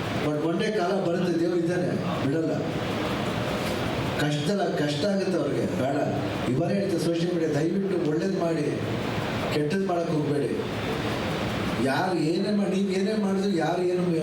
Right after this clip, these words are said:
ಯಾರನ್ನೂ ಸೆಪರೇಟ್ ಮಾಡೋಕ್ಕಾಗಲ್ಲ. ಚಂದ್ರು ನನ್ನ ಬಾಂಧವ್ಯ ಯಾವಾಗ ಹೇಳುತ್ತೆ, ನಾವು ಏನೇ ಇದ್ರು ನಾವು ಸ್ಟೇಟ್ ಚಂದ್ರಿಗೆ ಹೇಳ್ತೀವಿ, ಯಾಕೆ ನಿಮಗೆ ಹೇಳಬೇಕು?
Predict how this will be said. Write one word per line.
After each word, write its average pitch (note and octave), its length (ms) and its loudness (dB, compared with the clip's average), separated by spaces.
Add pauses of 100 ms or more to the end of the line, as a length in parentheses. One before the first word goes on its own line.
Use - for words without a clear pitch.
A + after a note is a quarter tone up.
(180)
ಯಾರನ್ನೂ E3 380 0
ಸೆಪರೇಟ್ D#3 320 0
ಮಾಡೋಕ್ಕಾಗಲ್ಲ. C3+ 480 0 (520)
ಚಂದ್ರು D3+ 280 0
ನನ್ನ F#3 360 0
ಬಾಂಧವ್ಯ E3+ 380 2
ಯಾವಾಗ D#3 240 0
ಹೇಳುತ್ತೆ, D3+ 640 0
ನಾವು F3+ 260 0
ಏನೇ C4+ 220 0
ಇದ್ರು C4 160 0
ನಾವು G#3 260 0
ಸ್ಟೇಟ್ A3 360 0
ಚಂದ್ರಿಗೆ G#3 340 2
ಹೇಳ್ತೀವಿ, D3 360 0
ಯಾಕೆ D3+ 220 0
ನಿಮಗೆ E3 180 2
ಹೇಳಬೇಕು? C#3 460 0